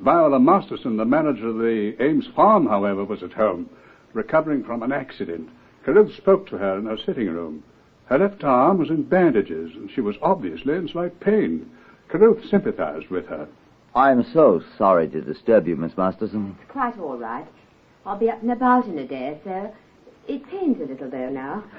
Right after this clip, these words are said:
Speaker 2: I suppose you've heard about the former Missus Ames and her daughter?
Speaker 3: I'm so dreadfully sorry. I knew them slightly, you know.
Speaker 2: Oh, did you?
Speaker 3: I'd have gone over to Matfield if I hadn't been so stupid as to fall off my bicycle and injure my arm. I'm afraid I'm not a very good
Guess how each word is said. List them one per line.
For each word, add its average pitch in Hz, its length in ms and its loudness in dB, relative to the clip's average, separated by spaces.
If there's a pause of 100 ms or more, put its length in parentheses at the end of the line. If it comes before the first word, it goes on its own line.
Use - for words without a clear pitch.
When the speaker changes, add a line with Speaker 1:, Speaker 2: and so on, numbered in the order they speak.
(160)
Speaker 2:
I 131 140 4
suppose 175 300 8
you've 143 180 6
heard 143 180 6
about 123 260 6
the 107 60 -4
former 120 440 4
Missus 107 480 -2
Ames 117 640 2
and 85 180 -6
her 90 100 0
daughter? 110 380 4 (220)
Speaker 3:
I'm 160 260 -16
so 196 160 -10 (120)
dreadfully 139 560 -10
sorry. 160 400 -12 (720)
I 247 200 -2
knew 339 220 2
them 190 260 -10
slightly, 147 380 -8
you 147 120 -6
know. 143 280 -12 (280)
Speaker 2:
Oh, 127 100 6
did 156 180 2
you? 82 120 -4 (320)
Speaker 3:
I'd 302 280 -8
have 285 100 -10
gone 330 220 0
over 311 180 -6
to - 100 -12
Matfield 311 560 -2
if 185 100 -10
I 165 100 -4
hadn't 185 200 -12
been 180 180 -4
so 196 240 -4
stupid 208 280 -6
as 170 100 -14
to 202 100 -12
fall 180 240 -4
off 170 180 -4
my 170 180 -6
bicycle 151 520 -6
and 139 120 -6
injure 160 280 -10
my 143 220 -10
arm. 175 440 -8 (720)
I'm 233 120 -6
afraid 240 280 -2
I'm 233 160 0
not 233 160 -4
a 269 40 -12
very 202 240 -6
good 196 180 -12